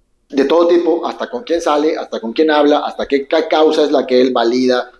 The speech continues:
o la que está luchando, toda una serie de estímulos, y esos estímulos de manera constante son los que desarrollan una imagen.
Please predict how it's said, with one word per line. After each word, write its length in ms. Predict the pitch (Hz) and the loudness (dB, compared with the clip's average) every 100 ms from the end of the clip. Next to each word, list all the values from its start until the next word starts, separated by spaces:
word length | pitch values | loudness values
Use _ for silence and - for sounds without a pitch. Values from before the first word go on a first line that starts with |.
| - | -4
o 120 | 120 | 0
la 120 | 117 | 0
que 100 | 120 | -2
está 120 | 117 | -2
luchando, 600 | 123 123 147 143 131 131 - _ _ _ - | 0 2 2 2 0 -4 -8 _ _ _ 0
toda 260 | 151 196 | 4 4
una 140 | 214 190 | 2 2
serie 260 | 185 185 | 0 2
de 60 | 175 | 0
estímulos, 640 | - 180 143 127 127 127 _ _ _ _ | 0 -4 -2 -4 -6 -10 _ _ _ _
y 200 | 151 147 | -2 2
esos 520 | 170 190 196 185 165 | 4 4 2 2 0
estímulos 560 | 135 123 156 156 147 131 | -2 -4 -6 -4 -2 -2
de 80 | 120 | -4
manera 340 | 120 131 135 | -4 -2 -2
constante 560 | 127 120 - 143 147 143 | -4 -6 -4 -4 -2 -4
son 240 | - 135 | -2 -2
los 140 | 135 - | -2 -2
que 100 | 113 | -4
desarrollan 400 | - 87 90 117 | -4 -6 -6 -6
una 120 | 139 | -6
imagen. 420 | 143 143 - 123 | -6 -8 -10 -20